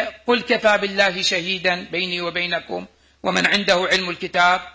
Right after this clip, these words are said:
ويروي ابن أخيه عنه يقول: "نزلت في كفى بالله شهيدا بيني وبينكم" إلى آخره.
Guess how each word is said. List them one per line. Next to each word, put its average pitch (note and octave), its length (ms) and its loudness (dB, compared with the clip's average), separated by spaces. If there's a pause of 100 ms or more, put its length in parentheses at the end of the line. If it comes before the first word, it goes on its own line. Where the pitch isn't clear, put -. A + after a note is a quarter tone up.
(420)
ويروي G3 1300 2
ابن F#3+ 160 -4
أخيه G#3+ 600 0
عنه A3+ 560 0 (300)
يقول: G#3+ 320 0
"نزلت A#3 480 2
في G#3+ 360 -2
كفى A3 360 4
بالله G3+ 380 2
شهيدا F#3+ 640 -2 (420)
بيني G3+ 340 2
وبينكم" A3 580 0
إلى C4 140 2
آخره. F#3 680 0